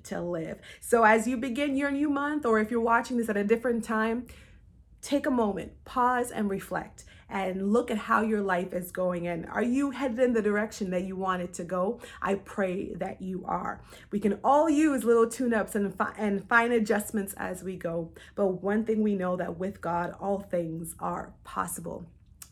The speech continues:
So as we get started, let me say a word of blessing. And particularly today, I want to, to say a prayer for families,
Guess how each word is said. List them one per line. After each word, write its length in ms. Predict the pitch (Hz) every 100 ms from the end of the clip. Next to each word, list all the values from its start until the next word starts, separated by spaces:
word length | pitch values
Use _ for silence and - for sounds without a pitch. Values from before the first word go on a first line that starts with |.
| -
So 100 | 240
as 160 | 247
we 80 | 247
get 160 | 330 330
started, 420 | 339 330 269 220
let 200 | 240 285
me 140 | 320
say 200 | 320 -
a 100 | -
word 360 | 247 226 240 240
of 200 | 220 180
blessing. 680 | 185 185 208 - 233 269 269 - -
And 160 | - 233
particularly 680 | 285 294 403 370 320 294 269
today, 300 | 254 208 208
I 120 | 208
want 360 | 208 220 233 233
to, 440 | 233 208 196 196 196 - -
to 120 | -
say 180 | 214 285
a 60 | 339
prayer 480 | - 220 196 190
for 300 | 190 - 185
families, 800 | - - 180 165 - - 208 -